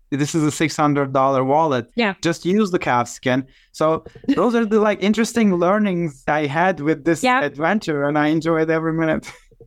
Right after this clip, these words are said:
Speaker 2: That's so funny. Can I ask you something? Just selfishly, I wanna know, what kind of bag does your wife carry?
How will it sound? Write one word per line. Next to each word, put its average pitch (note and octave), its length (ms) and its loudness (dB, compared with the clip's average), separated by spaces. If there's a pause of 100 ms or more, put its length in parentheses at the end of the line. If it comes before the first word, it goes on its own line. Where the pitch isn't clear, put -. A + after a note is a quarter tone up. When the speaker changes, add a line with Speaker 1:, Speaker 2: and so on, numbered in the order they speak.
(140)
Speaker 2:
That's A3 240 -2
so G3 180 0
funny. F#3 640 -4
Can C4 160 0
I C4+ 200 2
ask A3+ 160 -4
you C4+ 120 0
something? C4+ 500 0 (140)
Just - 340 -4
selfishly, G#3+ 600 -2
I D#3+ 100 0
wanna F3+ 260 0
know, E3+ 160 0
what G#3+ 160 -2
kind A#3+ 180 2
of G3+ 140 -2
bag F#3 280 -2
does G3+ 180 0
your G3+ 100 0
wife E3+ 320 -2
carry? D#3+ 460 -4